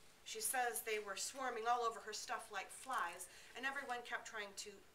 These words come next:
Jew her down on the prices. I glance over at Dylan to see his reaction to what she said. He just laughs and says, "That's how people are at garage sales, Mom."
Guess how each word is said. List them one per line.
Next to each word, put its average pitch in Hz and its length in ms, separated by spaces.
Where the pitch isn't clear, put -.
Jew 233 300
her 196 160
down 180 380
on 139 100
the 165 140
prices. - 580
I 190 40
glance 214 400
over 190 260
at - 120
Dylan 190 300
to 170 120
see 190 260
his 175 280
reaction 175 540
to - 120
what 160 180
she - 180
said. - 520
He 220 60
just 226 220
laughs 175 460
and 180 120
says, - 280
"That's 294 220
how 294 120
people 294 340
are 254 380
at 202 140
garage 202 300
sales, 196 360
Mom." 190 360